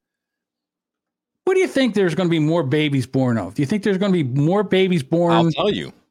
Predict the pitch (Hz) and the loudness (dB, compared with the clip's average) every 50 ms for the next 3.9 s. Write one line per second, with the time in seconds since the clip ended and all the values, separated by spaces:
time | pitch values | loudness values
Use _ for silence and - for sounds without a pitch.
0 | _ _ 120 127 143 160 202 277 302 277 - - _ _ _ _ - 160 156 151 | _ _ -2 0 2 2 2 2 0 -2 -4 -10 _ _ _ _ -2 0 0 0
1 | 135 131 - _ _ _ _ _ _ _ _ _ _ _ _ _ 180 175 180 175 | 0 -4 -8 _ _ _ _ _ _ _ _ _ _ _ _ _ -2 0 0 0
2 | 160 127 - 165 165 160 147 131 - - - 151 120 87 - - - - _ _ | -2 -2 -2 0 0 0 0 -2 -4 -4 -4 -2 -2 -4 -6 -12 -16 -20 _ _
3 | _ _ _ _ _ - 202 208 160 135 123 107 92 78 71 - - | _ _ _ _ _ -8 -6 -4 -4 -2 -2 -4 -4 -6 -8 -12 -12